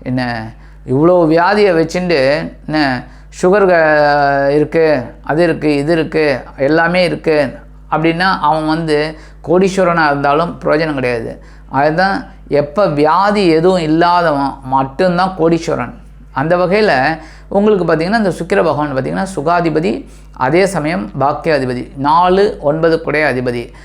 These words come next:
கும்பராசிக்காரர்கள் என்றைக்குமே அப்படிதான், நல்ல ஒரு ஒர்க் பண்ணணுங்கிற ஒரு எத்தி-, தாட் உண்டு. அந்த ஒர்க்குக்கு மூலமா ஒரு சுகம் கிடைக்கணும்னு, அந்த சுகத்தை எப்படி அனுபவிக்கணும்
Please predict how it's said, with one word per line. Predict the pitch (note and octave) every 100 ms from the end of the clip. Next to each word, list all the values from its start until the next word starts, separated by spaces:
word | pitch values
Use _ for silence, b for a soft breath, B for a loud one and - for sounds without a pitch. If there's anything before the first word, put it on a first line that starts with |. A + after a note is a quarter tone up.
| B B - B2 D#3+
கும்பராசிக்காரர்கள் | - G#3 G#3+ G3+ F3+ E3+ D3+ D3
என்றைக்குமே | D3+ E3 E3+ F3
அப்படிதான், | C#3+ C3+ C#3+ -
நல்ல | C3+ D#3 F3+ F#3+ G3+ -
ஒரு | D#3+ C#3+
ஒர்க் | D3 D3
பண்ணணுங்கிற | F3 D#3+ D#3+ D#3
ஒரு | D3 C3+
எத்தி-, | B2 A#2+ - - D3
தாட் | D#3 D#3
உண்டு. | D3+ C3+ C3 - B B B
அந்த | E3 E3+
ஒர்க்குக்கு | E3 F3 F3 G#3 G3 E3
மூலமா | D#3+ D#3 F#3 - F3
ஒரு | E3 D#3+
சுகம் | - E3+ G3 E3+
கிடைக்கணும்னு, | D3+ C#3+ D3+ D3+ D#3 C3+ - B B
அந்த | E3 E3
சுகத்தை | F3 F#3+ G3+ G#3+ F3
எப்படி | D#3+ G3+ F3+
அனுபவிக்கணும் | D3+ F3 F#3+ D#3+ D#3 D3 C#3